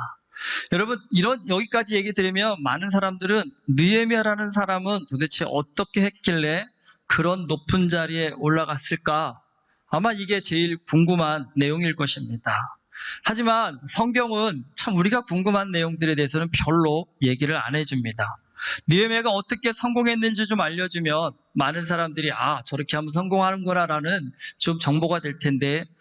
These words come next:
거기에 대해서는 별다른 정보를 주고 있지 않습니다. 그렇지만 성경은 이건 분명하게 말해주고 있습니다. 느헤미야가 출세에 눈이 멀어서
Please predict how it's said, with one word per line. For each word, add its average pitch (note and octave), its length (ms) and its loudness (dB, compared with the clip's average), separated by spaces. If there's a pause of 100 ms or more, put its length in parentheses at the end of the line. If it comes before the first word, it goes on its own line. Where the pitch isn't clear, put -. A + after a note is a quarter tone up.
(140)
거기에 G#3+ 420 2
대해서는 F3 460 -2
별다른 D#3 480 -2
정보를 D3+ 560 0
주고 D#3+ 260 2
있지 E3 200 -2
않습니다. B2 760 -4 (560)
그렇지만 G#3 640 0
성경은 G#3+ 560 -2
이건 G#3 300 0
분명하게 G3 640 2
말해주고 D3 420 -2
있습니다. B2+ 600 0 (200)
느헤미야가 E3+ 1000 0 (200)
출세에 A#3+ 640 0 (100)
눈이 F3+ 280 4
멀어서 D#3+ 680 0